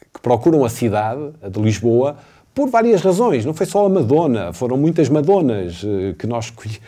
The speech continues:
não conhecemos, eh, digamos, tão bem, mas que, pessoas que procuraram investir que, e que recuperaram edifícios. E, portanto, houve, houve o alojamento local que teve um boom. Lisboa,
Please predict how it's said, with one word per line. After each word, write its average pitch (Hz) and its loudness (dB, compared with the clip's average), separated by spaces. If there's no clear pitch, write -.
não 123 0
conhecemos, 123 0
eh, 117 0
digamos, 117 -4
tão 123 0
bem, 151 4
mas 165 0
que, - -20
pessoas 185 0
que - -20
procuraram 131 0
investir 185 0
que, 120 2
e 214 4
que 214 2
recuperaram 139 0
edifícios. 175 -2
E, 214 -4
portanto, 208 2
houve, 220 4
houve 170 2
o 214 4
alojamento 147 4
local 139 4
que - -14
teve 117 2
um 120 2
boom. 127 4
Lisboa, 117 2